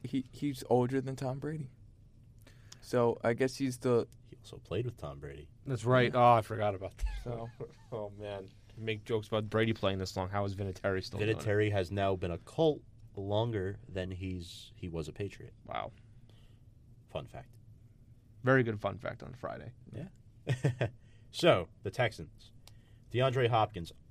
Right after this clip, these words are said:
Speaker 2: arguably the best receiver in football. He does not drop passes. He's great.
Speaker 3: Very good.
Speaker 2: They have Kike Kute and Will Fuller the fifth.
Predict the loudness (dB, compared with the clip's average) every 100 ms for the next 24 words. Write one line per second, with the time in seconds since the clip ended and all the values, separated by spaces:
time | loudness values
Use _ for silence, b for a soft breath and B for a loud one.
0 | 6 6 6 4 4 4 2 2 0 -4
1 | -2 0 -2 0 -4 -2 -4 -2 -4 -6
2 | -4 -4 -2 -2 -2 -4 -8 -8 -14 -12
3 | -2 2 2 0 -4 -2 0 0 0 -2
4 | -4 -4 0 4 4 4 0 -6 -16 -10
5 | -4 -2 -2 -2 -4 0 2 4 4 2
6 | 0 0 -2 -2 -2 0 -2 -8 -14 -8
7 | -8 -2 -2 -2 -6